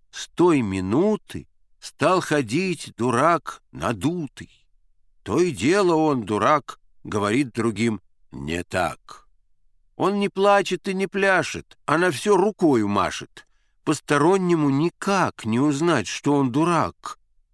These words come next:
Дети буквы пишут в школе, да и спросят: "Хорошо ли?"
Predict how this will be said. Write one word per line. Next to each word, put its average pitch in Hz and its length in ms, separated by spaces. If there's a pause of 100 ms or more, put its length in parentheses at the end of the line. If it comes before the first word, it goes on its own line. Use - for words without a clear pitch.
Дети 170 480
буквы 151 500
пишут 151 420
в - 80
школе, 143 540
да 104 140
и 160 80
спросят: 156 520 (200)
"Хорошо 196 500
ли?" 135 200